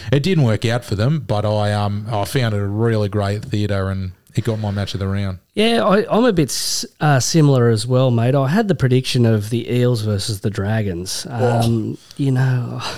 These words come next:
Speaker 2: <laughs>
Speaker 1: Vomit.
Speaker 2: Any, anyway, um, however, I would say my match of the round was, uh, the Warriors versus the Titans,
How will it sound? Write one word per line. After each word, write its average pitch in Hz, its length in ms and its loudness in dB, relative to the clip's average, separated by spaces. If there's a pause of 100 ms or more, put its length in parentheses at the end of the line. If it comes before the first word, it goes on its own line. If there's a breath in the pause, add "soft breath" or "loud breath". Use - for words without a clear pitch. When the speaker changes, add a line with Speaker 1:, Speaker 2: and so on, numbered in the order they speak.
(340 loud breath)
Speaker 2:
<laughs> - 540 -20
Speaker 1:
Vomit. 113 440 -2 (540 soft breath)
Speaker 2:
Any, 147 180 -2 (640 loud breath)
anyway, 135 440 -2 (280)
um, 170 760 6 (240)
however, 180 400 6
I 185 260 2
would 180 180 6
say 147 180 4
my 143 160 6
match 127 260 4
of 135 40 4
the 120 60 4
round 117 280 6
was, - 520 0
uh, 120 240 0
the 117 80 2
Warriors 110 360 2
versus 107 240 -4
the 120 80 -8
Titans, 110 400 -2